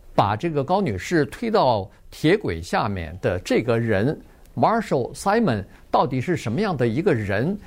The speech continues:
以及他的这个情况在纽约，以及其实在洛杉矶，我相信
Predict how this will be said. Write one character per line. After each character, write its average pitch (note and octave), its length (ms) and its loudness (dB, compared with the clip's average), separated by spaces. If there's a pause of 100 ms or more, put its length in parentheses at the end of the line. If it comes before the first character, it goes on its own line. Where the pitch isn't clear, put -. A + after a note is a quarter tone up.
(180)
以 B2 200 4
及 C#3 440 2 (120)
他 F#3+ 200 2
的 C#3+ 140 -2
这 E3 160 0
个 A2+ 140 -2
情 A2 280 -4
况 E3+ 320 0 (240)
在 C#3 380 0
纽 A#2+ 240 0
约， F3 300 0
以 G#2+ 160 -6
及 F#3 160 -4
其 E3+ 180 0
实 G#3 140 2
在 D#3+ 320 2
洛 F#3+ 120 -2
杉 F#3 200 -2
矶， F#3 280 0
我 G#2+ 120 -2
相 D#3+ 180 0
信 C#3 260 0